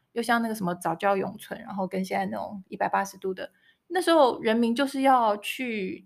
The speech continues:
打他，去，去监督他，去纠正他，去教训他。然后那时候民进党会靠过来。这个代表说，真正的民主本来就是人民要什么，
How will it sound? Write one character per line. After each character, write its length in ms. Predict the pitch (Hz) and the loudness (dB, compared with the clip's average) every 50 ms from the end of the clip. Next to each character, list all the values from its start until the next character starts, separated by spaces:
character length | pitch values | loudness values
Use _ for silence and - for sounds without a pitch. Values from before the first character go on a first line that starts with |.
| _ | _
打 200 | - 180 - - | -10 -8 -8 -8
他， 280 | - 220 214 202 202 208 | -8 -4 0 0 0 0
去， 960 | 208 - - - 214 214 202 196 196 - - - 143 - - - - - 233 - _ | 0 -4 -10 -10 -8 -6 -6 -6 -6 -6 -6 -6 -6 -6 -8 -10 -10 -14 -16 -18 _
去 200 | - - 220 202 | -10 -8 -8 -4
监 200 | - 226 214 214 | -2 -2 -2 0
督 140 | 214 208 | -2 -4
他， 260 | 202 202 202 196 190 196 | -4 -4 -2 -2 -2 -2
去 460 | - - - 214 202 190 185 180 - _ | -4 -8 -8 -6 -6 -6 -6 -8 -10 _
纠 160 | - - 202 196 | -8 -6 -4 -4
正 160 | 208 190 190 | -2 -4 -4
他， 160 | 214 185 185 | -4 -4 -6
去 140 | - - 185 | -6 -8 -6
教 180 | - 190 185 | -6 -6 -6
训 220 | 185 - 202 196 - | -6 -8 -12 -14 -14
他。 100 | - 202 - - - 85 - _ _ _ _ | -14 -16 -14 -12 -14 -14 -16 _ _ _ _
然 100 | - 269 | 0 2
后 20 | |
那 120 | 339 370 349 | 4 4 4
时 80 | - | 4
候 60 | 285 262 | 4 4
民 120 | 220 202 | 4 0
进 160 | 208 262 302 294 | -2 -2 -2 -4
党 200 | - - - 185 | -4 -6 -6 -6
会 100 | 190 - | -8 -8
靠 160 | - - - - | -6 -8 -10 -10
过 160 | - - - - | -10 -12 -12 -10
来。 140 | - - - _ _ _ - - - - - - - _ _ _ | -12 -12 -14 _ _ _ -20 -20 -20 -20 -20 -20 -20 _ _ _
这 140 | - 381 392 | 2 4 4
个 80 | 359 | 6
代 160 | 330 330 311 269 | 6 6 6 6
表 180 | 233 196 180 | 6 4 2
说， 300 | 190 190 240 226 226 226 | 2 2 2 2 2 2
真 320 | 220 220 - _ - 285 294 | 0 -4 -6 _ -2 0 2
正 100 | 302 277 | 2 2
的 60 | 240 | 2
民 180 | 208 196 202 | 2 0 -2
主 160 | 196 196 196 185 | -2 -4 -6 -6
本 220 | 185 - 185 180 | -4 -2 -2 0
来 140 | 185 190 190 | 0 0 0
就 120 | 214 240 | 0 0
是 140 | 233 254 233 | 0 -2 -4
人 220 | - - 208 196 | -2 0 0 0
民 320 | 202 202 196 196 202 - - _ _ _ _ _ _ _ _ _ _ _ _ | 0 0 -2 -4 -6 -8 -12 _ _ _ _ _ _ _ _ _ _ _ _
要 200 | - 285 247 208 | 6 6 6 6
什 160 | 196 - - | 4 0 -6
么， 320 | - - - - - 262 | -10 -12 -12 -14 -14 -18